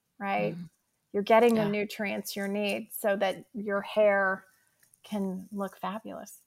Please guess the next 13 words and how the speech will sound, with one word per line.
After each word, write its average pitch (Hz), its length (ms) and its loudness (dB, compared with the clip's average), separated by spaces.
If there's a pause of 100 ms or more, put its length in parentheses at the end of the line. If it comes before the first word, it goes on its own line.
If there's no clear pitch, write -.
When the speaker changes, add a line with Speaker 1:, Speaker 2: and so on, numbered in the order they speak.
(580)
Speaker 2:
Right, 190 420 -6 (180)
right. 175 260 -10 (480)
Speaker 1:
Yeah. 233 140 -8 (600)
Speaker 2:
Uh, 220 220 0 (120)
that's 226 200 -8
awesome. 165 420 -6 (400)
Well, 247 360 0 (100)
I 285 140 0
so 359 300 0
appreciate 302 480 0
you 226 120 -2
coming 233 340 2
on 190 320 4